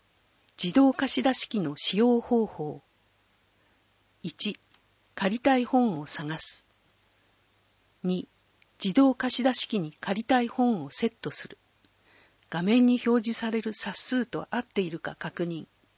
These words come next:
三、図書館利用者カード、バーコードをかざす。四、画面の指示に従って貸し出し処理を完了する。なお、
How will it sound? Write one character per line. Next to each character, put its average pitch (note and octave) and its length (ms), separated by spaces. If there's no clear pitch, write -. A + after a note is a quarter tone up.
三、 G3 400
図 F#3+ 100
書 C#4 140
館 A3+ 280
利 F3 140
用 A#3 160
者 A#3 160
カ A#3 220
ー - 20
ド、 - 160
バ G3+ 180
ー - 40
コ B3 240
ー - 20
ド D#3+ 160
を - 180
か - 120
ざ E3 140
す。 - 280
四、 F#3 280
画 F3+ 140
面 C4 240
の C4 60
指 C4 200
示 C4 100
に F3+ 160
従 E3+ 300
っ E3+ 60
て - 280
貸 - 260
し - 20
出 A#3+ 140
し - 180
処 A#3+ 80
理 F#3 120
を C3+ 140
完 F3+ 240
了 F#3 200
す - 200
る。 - 100
な F#3+ 180
お、 D#3+ 100